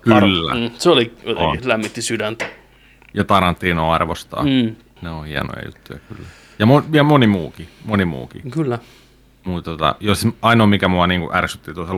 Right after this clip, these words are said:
Speaker 1: lu-, lukemishommassa sitten just oli tää, että kun siinä sanotaan monta kertaa tietyt henkilöt, tää Mario Gazan on niinku, tää on ihan kuin sen puolet sen niinku elämänkerrasta kanssa. Mutta kaikista eniten ärsyttää,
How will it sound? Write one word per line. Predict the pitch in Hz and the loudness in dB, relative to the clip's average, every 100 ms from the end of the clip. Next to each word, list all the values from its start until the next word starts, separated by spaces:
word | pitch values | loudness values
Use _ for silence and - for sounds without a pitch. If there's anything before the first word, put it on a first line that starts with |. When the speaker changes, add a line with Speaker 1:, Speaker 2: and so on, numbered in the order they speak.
| - _ _ | -10 _ _
Speaker 1:
lu-, | 110 104 | -8 -6
lukemishommassa | 123 107 104 95 - 95 90 76 - | 0 2 2 0 0 0 0 -2 -6
sitten | 80 82 - 64 | -14 -16 -16 -16
just | - 80 - - | -14 -14 -14 -18
oli | 82 78 | -14 -10
tää, | 71 71 | -6 -6
että | 69 - | -6 -14
kun | - | -16
siinä | - 76 | -14 -10
sanotaan | 71 78 - 78 | -6 -8 -4 -4
monta | 78 85 90 85 80 78 | -4 -4 -2 -4 -4 -8
kertaa | - 80 78 73 78 69 67 - - _ _ | -6 -6 -6 -10 -8 -6 -8 -14 -20 _ _
tietyt | - 85 76 80 - | -10 -6 -6 -8 -12
henkilöt, | 85 82 69 65 - | -12 -12 -14 -18 -10
tää | 80 | -6
Mario | 85 90 87 82 | -2 0 0 -2
Gazan | 87 82 92 92 73 55 _ _ _ | -4 -4 -2 -2 -4 -8 _ _ _
on | - 78 | -10 -8
niinku, | 73 69 - - - | -8 -12 -16 -18 -4
tää | 92 | 0
on | 87 | 0
ihan | 87 92 | -2 -6
kuin | 78 | -6
sen | - 104 82 - | 0 2 2 -4
puolet | 104 95 80 76 | -2 0 0 -2
sen | - 73 69 - | -6 -6 -6 -12
niinku | - 85 85 | -16 -8 -2
elämänkerrasta | 85 76 71 - - - | -2 -2 -8 -14 -16 -14
kanssa. | 82 78 - - - _ _ | -8 -8 -8 -18 -20 _ _
Mutta | 92 101 - | -4 -4 -2
kaikista | 117 143 123 - 85 82 | 2 4 2 0 0 0
eniten | 85 80 76 | -2 -4 -4
ärsyttää, | 76 80 78 - _ - - | -2 -4 -6 -14 _ -18 -18